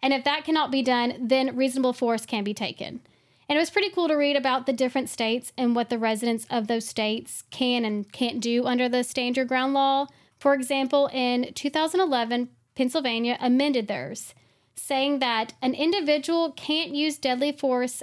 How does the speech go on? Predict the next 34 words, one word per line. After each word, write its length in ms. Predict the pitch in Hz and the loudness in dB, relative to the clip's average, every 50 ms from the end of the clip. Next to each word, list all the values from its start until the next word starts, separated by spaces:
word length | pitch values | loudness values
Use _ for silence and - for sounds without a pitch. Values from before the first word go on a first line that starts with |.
| - - | -6 -2
outside 640 | 254 254 277 - - - - 294 285 285 285 277 262 | 0 2 2 0 -2 -4 0 0 0 2 0 0 0
one's 220 | 269 269 269 254 | 0 0 0 -2
home 360 | - - - 277 269 262 262 - | -4 0 2 2 4 2 2 2
or 200 | - 277 294 339 | 2 2 2 2
vehicle 520 | 302 330 339 330 311 - 294 269 269 247 - | 2 2 0 0 0 2 2 2 2 0 -2
unless 420 | - 262 269 262 262 254 247 - | -2 0 2 2 2 0 0 -4
he 160 | - - 311 330 | -4 -2 0 0
or 80 | 349 | 0
she 360 | 330 - - - 302 294 294 294 | -2 -4 -4 -4 -2 -2 -2 -2
believes 840 | 247 240 269 269 254 254 254 247 247 247 254 247 247 - - - - - - _ _ _ _ - | -2 -2 0 0 0 0 0 2 0 0 0 -2 -4 -8 -10 -12 -14 -20 -20 _ _ _ _ 0
there 160 | - 262 262 | 2 2 2
is 200 | 262 254 254 247 | 2 2 0 0
a 140 | 254 233 233 | -2 -2 -2
reasonable 680 | 226 233 269 294 311 311 349 339 381 381 381 359 262 254 | -2 0 0 0 0 0 0 2 2 2 2 2 0 0
belief 560 | - 285 277 269 269 262 269 269 262 - - - - | 2 2 4 4 4 2 2 -2 -4 -8 -14 -6 -2
of 200 | 269 254 240 247 - - | 0 0 0 -2 -2 -2
imminent 560 | 269 277 294 311 320 339 330 277 247 262 220 | 0 2 2 2 2 0 -2 -4 -6 -6 -2
death 260 | 254 254 262 269 262 | 0 0 0 0 0
or 100 | 302 294 | 0 -2
injury, 460 | - 254 247 247 233 247 240 247 247 | 0 0 0 0 0 0 0 -2 -2
or 160 | - 240 233 | -2 -4 -6
he 240 | 208 - - 294 302 | -6 -4 -2 0 0
or 80 | 302 285 | 0 -2
she 300 | - - - 262 269 254 | -2 -4 -4 -4 -6 -4
cannot 400 | - - 262 247 247 247 - 220 | -2 -2 0 0 0 0 0 -2
retreat 440 | 247 247 240 - - 240 240 - - | -2 -2 -2 -2 -4 -4 -4 -4 -6
safely, 600 | - - 302 311 302 302 - 311 302 302 302 - - _ _ _ _ _ - | -4 -2 -2 -4 -2 -2 -2 -2 -2 -2 -4 -10 -20 _ _ _ _ _ 0
or 300 | 294 294 302 302 302 - | 2 4 4 4 4 2
if 240 | - 262 262 254 - | 0 -2 -2 -2 -2
the 160 | 269 262 262 | 0 0 0
attacker 560 | 247 - 254 247 240 240 - 262 247 240 240 | 0 0 0 -2 -2 -2 -2 -2 -2 -2 -2
displays 540 | 226 247 233 - - - 220 208 208 202 - | -2 -4 -6 -6 -4 -4 -2 -2 -4 -4 -6
a 80 | 220 | -4
weapon. 440 | 208 208 185 - - - 64 - - | -2 -2 -4 -4 -6 -12 -14 -14 -16